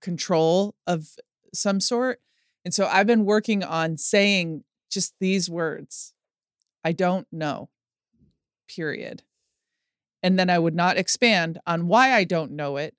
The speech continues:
It was just, "I don't know." And it's just been this exercise in, like, getting comfortable and safe with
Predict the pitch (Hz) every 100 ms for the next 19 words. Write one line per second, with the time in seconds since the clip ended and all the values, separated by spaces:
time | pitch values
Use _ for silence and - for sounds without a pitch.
0 | - 170 165 156 175 - _ _ _ -
1 | 175 180 196 196 180 160 131 117 _ _
2 | _ _ _ _ _ _ _ _ _ 196
3 | 190 - 190 - 190 185 175 - - -
4 | 233 - 226 - 139 - - 151 - -
5 | 185 180 165 - 180 175 160 - - 185
6 | 185 220 214 214 202 185 - 156 147 -
7 | - _ _ - 170